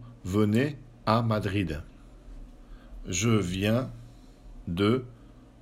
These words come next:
Barcelone. Après, j'habite à. Yo vivo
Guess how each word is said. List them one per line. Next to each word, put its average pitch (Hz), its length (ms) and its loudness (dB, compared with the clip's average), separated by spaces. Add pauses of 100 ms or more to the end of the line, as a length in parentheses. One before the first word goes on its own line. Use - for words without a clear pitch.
(880)
Barcelone. 117 580 0 (1700)
Après, 170 460 4 (840)
j'habite 139 680 2 (440)
à. 98 260 4 (1500)
Yo 104 240 2
vivo 123 440 4